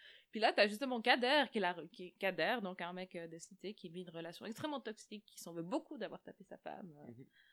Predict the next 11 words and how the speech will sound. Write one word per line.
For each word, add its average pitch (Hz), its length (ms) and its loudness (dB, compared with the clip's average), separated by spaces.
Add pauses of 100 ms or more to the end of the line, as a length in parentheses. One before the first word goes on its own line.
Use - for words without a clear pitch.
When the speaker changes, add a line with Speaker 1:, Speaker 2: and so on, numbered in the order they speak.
(400)
Speaker 1:
Euh, 165 540 -2
qui - 180 -12
le 175 80 -4
vit 175 140 -8
très 339 180 0
mal, 240 320 0
et 214 100 -2
cetera, 196 300 -6
et 185 80 -14
cetera. 190 680 -8 (140)
Euh, 160 340 -14